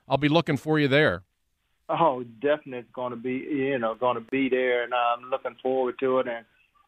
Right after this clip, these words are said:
Speaker 2: and, you know, hoping to see a whole lot of faces that, uh, that I've seen along the way, you know, especially my years there in Philly. And,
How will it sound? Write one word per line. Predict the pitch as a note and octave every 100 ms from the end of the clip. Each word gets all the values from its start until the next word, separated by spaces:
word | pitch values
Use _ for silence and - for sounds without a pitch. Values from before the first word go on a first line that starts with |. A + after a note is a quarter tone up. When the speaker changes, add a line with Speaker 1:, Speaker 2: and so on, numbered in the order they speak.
| -
Speaker 2:
and, | C3 C3 C#3+
you | F#3
know, | D#3 B2
hoping | B2 D3 D#3 C3+
to | -
see | D3
a | B2+
whole | C#3 C3+
lot | C#3 C3
of | B2
faces | - D3 D3+ B2 A#2
that, | C3 B2+
uh, | B2 B2 A#2+ A#2+ _ _ _ _ -
that | B2+
I've | B2 -
seen | C#3 C#3
along | B2 B2+ C#3 C3+
the | B2
way, | B2+ D3 B2+ B2
you | B2 C3+
know, | B2+ A#2+ A#2+
especially | A#2+ - C#3 C3+ C3
my | B2+
years | B2 B2+ C3 B2 A#2
there | C3 C3 A#2+
in | A#2+ -
Philly. | D#3+ A2 G2 _ _ _ _ -
And, | A#2+ A#2+ A#2 A#2+